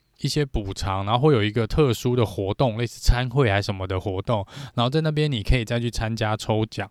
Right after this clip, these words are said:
那这个抽奖就是有明年比赛的一些V I P的票啊什么的，但是当然不是人人有奖啦，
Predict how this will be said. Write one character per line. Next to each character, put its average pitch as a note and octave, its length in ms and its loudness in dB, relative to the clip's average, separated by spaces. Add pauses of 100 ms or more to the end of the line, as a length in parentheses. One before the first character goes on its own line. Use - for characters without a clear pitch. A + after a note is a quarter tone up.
(320)
那 D#3 80 0
这 E3+ 100 2
个 D#3 100 0
抽 D#3+ 280 2
奖 A2 200 -2
就 A#2 80 0
是 B2 140 0
有 A2+ 80 2
明 G#2 340 -4
年 G#2 280 -2
比 G2 180 -10
赛 G#2+ 220 -4
的 G2 80 -4
一 G2 40 -4
些 G2+ 300 -2
V G#2+ 180 -2
I G#2 120 -2
P G#2 160 -4
的 G2 80 -2
票 G#2 320 6
啊 F#2 200 -2
什 G2+ 160 -8
么 G2+ 120 -10
的， G#2+ 180 -10
但 A#2+ 140 -4
是 A#2 100 -2
当 C#3 160 0
然 C3 120 2
不 A2+ 100 2
是 B2 140 2
人 A2+ 180 2
人 A2+ 120 2
有 A2 200 0
奖 F#2 360 -4
啦， F#2+ 200 -14